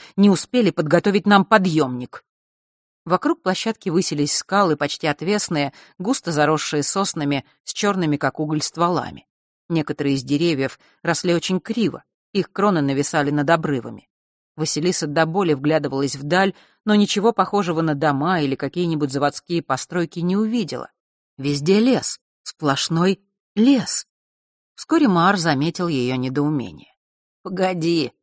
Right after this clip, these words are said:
сейчас мы пройдём через охранное временное поле», на Золмехе есть много цехов,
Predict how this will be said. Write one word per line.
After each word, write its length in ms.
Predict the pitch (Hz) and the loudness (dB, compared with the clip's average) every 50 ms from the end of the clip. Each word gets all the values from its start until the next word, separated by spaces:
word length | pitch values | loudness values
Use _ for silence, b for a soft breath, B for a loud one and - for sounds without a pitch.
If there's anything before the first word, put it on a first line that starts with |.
| _ _ _ | _ _ _
сейчас 420 | - - 180 - - - 156 - | -8 -8 -6 -4 -4 -4 -2 -2
мы 120 | 175 165 147 | -2 -4 -2
пройдём 380 | - 165 160 151 151 190 180 | 0 0 0 2 2 2 0
через 260 | 175 - 160 147 143 143 | 0 0 -2 0 2 2
охранное 520 | 151 135 - 165 165 160 156 151 147 143 | 2 0 2 2 2 2 2 2 0 0
временное 560 | 139 151 147 147 151 151 151 151 151 151 156 156 | 0 0 0 0 0 0 0 0 0 0 -2 -2
поле», 460 | - - 170 170 160 135 127 117 - _ _ _ _ _ _ _ - 247 | -4 -4 -2 -2 0 -2 -2 -6 -12 _ _ _ _ _ _ _ -4 0
на 140 | 226 202 | 2 2
Золмехе 580 | 175 175 190 180 175 175 185 190 180 - - 180 | 4 4 4 4 4 4 4 2 0 0 0 0
есть 300 | 175 170 170 - - - | 2 2 2 0 0 0
много 340 | 202 208 208 202 170 156 147 | 2 2 4 2 2 2 0
цехов, 560 | - - 160 147 - - 208 190 151 - | 0 -2 -4 -4 -2 0 2 2 0 0